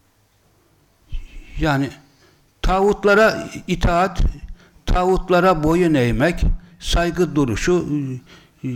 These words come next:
tapınma, ne olursa olsun. Bu toplum ne yapılınca karşı çıkar?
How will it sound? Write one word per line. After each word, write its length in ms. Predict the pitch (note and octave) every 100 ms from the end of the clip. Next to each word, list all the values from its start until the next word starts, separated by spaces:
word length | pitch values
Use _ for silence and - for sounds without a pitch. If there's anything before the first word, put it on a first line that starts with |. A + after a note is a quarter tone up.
| A#2 -
tapınma, 600 | F3+ E3+ E3+ C#3+ B2 D#3+ D3 D3+ D3+ D3 D#3+ -
ne 160 | G#3+ D4
olursa 520 | C4+ G3 C#3 - A#2
olsun. 380 | G2 D#2+ - - - _ _ _ _ _ _ _ _ _ _ _ _ - -
Bu 120 | -
toplum 460 | G#3+ G#3 A3 F#3+ - C#3+ - _ _ _ -
ne 120 | C3+
yapılınca 640 | G#3+ B3 A#3 A#3 G3 E3+
karşı 440 | - D#3 C3+ C#3 -
çıkar? 520 | - - E2+ -